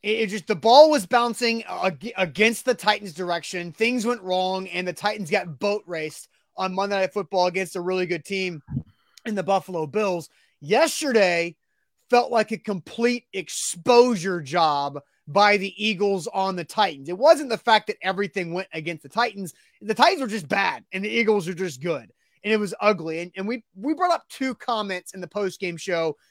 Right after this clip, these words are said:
yesterday from, uh, Greg Olsen, who was calling the game with Kevin Burkhardt on Fox yesterday for the Titans and Eagles.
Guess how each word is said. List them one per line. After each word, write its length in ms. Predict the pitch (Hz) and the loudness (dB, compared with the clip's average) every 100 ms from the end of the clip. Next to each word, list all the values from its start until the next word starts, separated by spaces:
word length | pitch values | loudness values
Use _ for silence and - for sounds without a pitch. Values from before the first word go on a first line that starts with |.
| _ - | _ 0
yesterday 500 | 202 214 220 190 180 | 2 2 0 0 -2
from, 400 | - 180 170 160 _ _ - | -2 -2 -2 -6 _ _ -2
uh, 220 | 175 170 | 0 0
Greg 300 | 160 214 214 | 4 4 4
Olsen, 400 | 202 202 190 180 | 2 0 0 -6
who 140 | 165 180 | -6 -6
was 120 | 170 | -6
calling 320 | - 208 196 | 0 0 2
the 80 | 185 | -2
game 400 | 170 180 180 170 - _ - | -2 -2 -2 -6 -12 _ -10
with 120 | 180 | -4
Kevin 280 | - 196 175 | 0 0 0
Burkhardt 480 | 185 190 190 180 180 | -2 0 2 0 0
on 220 | 180 180 | -4 -4
Fox 600 | 160 - 202 185 180 - | -4 2 4 4 0 -8
yesterday 600 | 175 190 196 202 180 170 | -4 -2 -2 -4 -2 -2
for 140 | 160 170 | -6 -12
the 100 | 160 | -6
Titans 320 | 190 180 160 | -4 -4 -4
and 100 | 156 | -8
Eagles. 440 | 180 175 170 147 | -6 -4 -6 -6